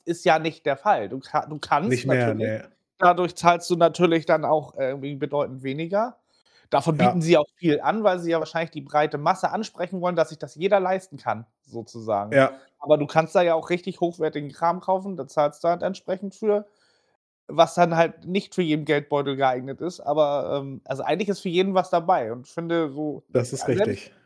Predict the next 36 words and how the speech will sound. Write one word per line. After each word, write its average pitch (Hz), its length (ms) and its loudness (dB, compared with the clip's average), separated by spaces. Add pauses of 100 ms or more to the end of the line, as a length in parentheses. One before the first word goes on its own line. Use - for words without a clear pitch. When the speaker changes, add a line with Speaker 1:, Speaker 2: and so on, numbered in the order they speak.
Speaker 1:
selbst 226 320 -2
das 208 240 -2 (400)
Billigzeug 156 600 0
von 147 220 -8
Ikea, 160 640 -2 (760)
d-, 95 40 -12 (540)
sa-, 185 360 0 (100)
sagen 220 260 4
wir 226 120 4
jetzt 202 160 -4
mal 196 200 4
irgendwie, 190 320 -2
also, 165 500 -2
für, 160 560 2
für 165 220 -2
so 160 180 -2
'n, 151 320 -8 (1200)
der, 143 500 0
jemanden, 160 400 -2
der 156 160 2
jetzt 151 160 -6
grade 156 220 2
von 160 140 -4
zu 151 80 -2
Hause 151 180 2
ausgezogen 147 520 -4
hat, 123 140 0
so 135 80 -2
als 131 180 -2
Erstausstattung 139 840 0
für 139 120 -14
die 135 80 -2
erste 147 240 2
eigene 135 280 -2
Wohnung, 143 280 -4
perfekt. - 500 -6